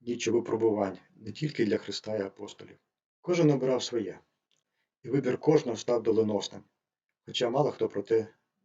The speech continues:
тоді думав. Ми маємо думати, бо кожні наслідки мають свої причини,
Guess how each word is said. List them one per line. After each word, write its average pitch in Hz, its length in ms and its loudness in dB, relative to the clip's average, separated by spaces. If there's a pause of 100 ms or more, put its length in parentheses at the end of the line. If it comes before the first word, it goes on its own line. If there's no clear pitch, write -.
(140)
тоді 104 280 -8
думав. 90 320 -8 (1000)
Ми 123 160 -2
маємо 107 360 0
думати, 104 360 -16 (880)
бо 113 180 0
кожні 143 340 2
наслідки 110 540 -2
мають 104 300 -2
свої 101 220 -6
причини, 110 600 -4